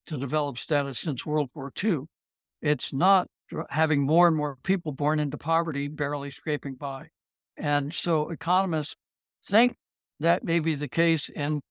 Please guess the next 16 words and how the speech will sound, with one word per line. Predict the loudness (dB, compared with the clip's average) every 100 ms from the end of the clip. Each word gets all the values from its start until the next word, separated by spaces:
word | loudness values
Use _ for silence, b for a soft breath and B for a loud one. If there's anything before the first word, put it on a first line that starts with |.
| _ _ _ 0
places | 0 2 -4 0
like | 0 0 -8 _ -2
Europe | 4 6 4 0 -10
and | -6 -4 -4
America, | 0 2 4 2 -4 -6 -8 _ _ _ _ -2
that | 0 2
if | 0
there | 0
are | 2
more | 4 2
people, | 2 -2 0 -4
there'll | -2 -4
be | -2 -2
more | 0 0 -2
consumers | -4 -6 -4 -4 -4 -4 -6
and | -6 -6 -6